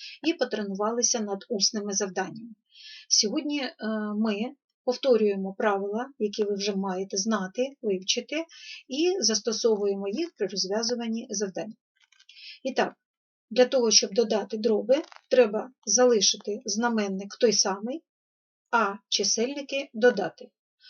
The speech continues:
Так само при відніманні знаменник залишають той самий, а чисельник, е, чисельники віднімають. При додаванні дробів виконуються закони додавання, переставний і сполучний.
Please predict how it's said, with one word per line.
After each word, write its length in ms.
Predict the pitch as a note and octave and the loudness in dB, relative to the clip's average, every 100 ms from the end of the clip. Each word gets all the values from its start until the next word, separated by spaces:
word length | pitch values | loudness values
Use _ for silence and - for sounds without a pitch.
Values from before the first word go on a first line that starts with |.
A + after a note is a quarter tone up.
| - _ | -20 _
Так 260 | - C4+ - | 2 4 2
само 480 | - A3 G3 G3 G3 | -2 -2 -4 -8 -4
при 140 | A#3+ A#3+ | 0 0
відніманні 720 | A#3+ A#3+ A#3 G#3 F#3+ F#3+ F#3+ | 0 0 0 0 0 -2 -4
знаменник 560 | A3+ A3 G#3 F#3+ G3 | -2 0 0 -2 -4
залишають 680 | F#3+ G#3 G#3 - G3+ G3+ G3+ | 0 2 4 4 2 -2 -2
той 140 | G3 F3+ | -4 -2
самий, 540 | - F#3+ G#3+ C#4 E4 _ _ _ _ _ _ _ | -2 -4 -4 -8 -10 _ _ _ _ _ _ _
а 280 | A#3 G3+ F#3+ G3 | -4 -2 -4 -2
чисельник, 680 | - - - A3 B3 B3+ - _ _ _ A3+ | -2 -2 -2 -2 -2 -4 -10 _ _ _ -2
е, 260 | G3+ F#3+ - - - - B3+ - A3+ - A3 | 0 0 -2 -8 -14 -20 -20 -18 -16 -6 0
чисельники 560 | G#3+ A#3 A#3+ B3 A3+ | 0 0 0 -2 -2
віднімають. 720 | G#3+ G#3+ G3 - - - - _ _ _ _ _ - - - - | -2 -2 -2 -4 -10 -14 -20 _ _ _ _ _ -20 -20 -8 4
При 120 | B3 | 6
додаванні 560 | B3+ A#3+ A3+ G#3+ G3+ | 8 6 4 0 -2
дробів 420 | G3 A3+ D4 D#4 D4+ - | 0 2 2 0 -4 -4
виконуються 680 | A3 G#3+ B3+ C#4 D4 C#4 C4 | -2 4 4 4 0 2 2
закони 440 | G#3+ G#3 A3+ B3+ | 2 2 2 2
додавання, 640 | A#3+ A3 G#3+ F#3 F#3 F#3+ G#3 | 4 4 4 0 -4 -6 -2
переставний 560 | G#3+ G3+ A3 G#3+ C#4+ | 0 0 0 0 -2
і 140 | D4+ A3+ | -2 -4
сполучний. 680 | - A3+ G3 - - G#3 | 0 0 0 -2 -6 -10